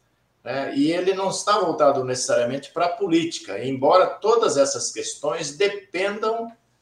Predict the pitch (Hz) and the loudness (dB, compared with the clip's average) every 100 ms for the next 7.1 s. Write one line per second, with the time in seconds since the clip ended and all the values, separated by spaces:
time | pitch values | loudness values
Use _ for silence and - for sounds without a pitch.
0 | _ 123 190 220 165 135 - - - - | _ 4 4 4 0 -2 -4 -14 -16 -20
1 | _ _ _ - 143 160 143 165 180 160 | _ _ _ -4 -2 0 0 0 -2 -6
2 | - 185 175 165 151 151 135 117 117 113 | -6 -4 -4 -4 -2 0 0 0 -4 -4
3 | 120 117 - 185 190 - 135 156 160 156 | -10 -12 -6 -6 -4 -4 -4 -4 -4 -4
4 | 156 196 214 180 170 180 160 180 180 - | -2 -2 -2 -4 -6 -6 -6 -6 -6 0
5 | 147 143 - - - _ _ _ _ 127 | 4 4 2 -6 -16 _ _ _ _ 0
6 | 151 147 170 196 196 202 214 214 170 117 | 0 2 2 4 6 6 4 2 0 -6
7 | - | -14